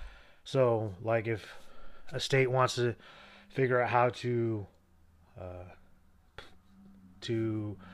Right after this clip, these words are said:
I guess you could say, uh, distribute water or, uh,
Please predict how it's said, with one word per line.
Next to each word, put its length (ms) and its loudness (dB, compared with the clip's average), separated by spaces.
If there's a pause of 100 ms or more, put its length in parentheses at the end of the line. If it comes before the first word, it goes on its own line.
(240)
I 80 -6
guess 180 -4
you 120 2
could 80 -6
say, 320 0
uh, 180 -4
distribute 500 -2
water 580 6 (640)
or, 720 4 (320)
uh, 460 -8